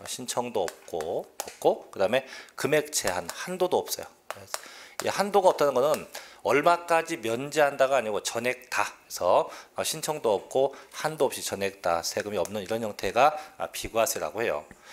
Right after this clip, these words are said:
근데 요거하고 유사한 게 있는데 뭐냐면 이게 이따 나올 건데 뒤에 가면 나오는데, 어, 이런 게 있어요.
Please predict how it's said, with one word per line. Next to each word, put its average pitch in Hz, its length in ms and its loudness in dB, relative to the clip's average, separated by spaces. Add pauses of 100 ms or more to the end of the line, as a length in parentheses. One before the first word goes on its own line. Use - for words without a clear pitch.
(220)
근데 160 180 -2
요거하고 180 320 4
유사한 170 320 2
게 165 80 2
있는데 160 200 0
뭐냐면 135 520 6
이게 110 180 -6
이따 120 200 2
나올 107 260 4
건데 110 220 -4
뒤에 104 220 -2
가면 123 140 -2
나오는데, 90 600 0 (160)
어, 87 100 -8
이런 113 160 0
게 151 140 -2
있어요. 90 240 -2